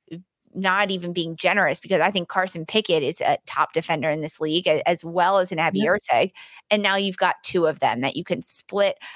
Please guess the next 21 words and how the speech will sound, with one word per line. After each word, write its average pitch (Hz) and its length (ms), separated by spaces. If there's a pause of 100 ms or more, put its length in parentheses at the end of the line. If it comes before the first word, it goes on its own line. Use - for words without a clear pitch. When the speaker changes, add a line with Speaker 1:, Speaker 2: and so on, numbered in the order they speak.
Speaker 1:
amongst 185 400
the 175 80
back 156 340
line, 175 440
cover 185 300
a 175 60
bit 165 180
more 175 140
space. 175 340
They're 175 140
also 190 240
really 180 220
familiar 175 680 (300)
with 202 180
each 202 200
other 214 260
playing 185 320
at - 100
North 190 220
Carolina, 185 600 (400)
and 220 300